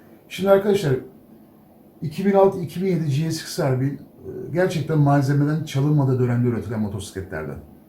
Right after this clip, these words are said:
Müthiş bir motor. Hani benim diyen binlik makine ona meydan okuyamaz. Gerçekten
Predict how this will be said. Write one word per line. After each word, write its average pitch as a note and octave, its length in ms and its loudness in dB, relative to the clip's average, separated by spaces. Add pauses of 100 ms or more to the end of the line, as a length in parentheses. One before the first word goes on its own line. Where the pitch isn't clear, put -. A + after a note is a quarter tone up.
(140)
Müthiş D3 360 -2
bir B2+ 100 2
motor. G#2+ 400 -6 (1000)
Hani C3+ 260 2
benim G3+ 280 6
diyen F#3 220 4
binlik F3+ 280 2
makine D#3+ 340 -2
ona D#3 400 -2
meydan D3+ 320 2
okuyamaz. C3+ 600 -2
Gerçekten D3 520 -2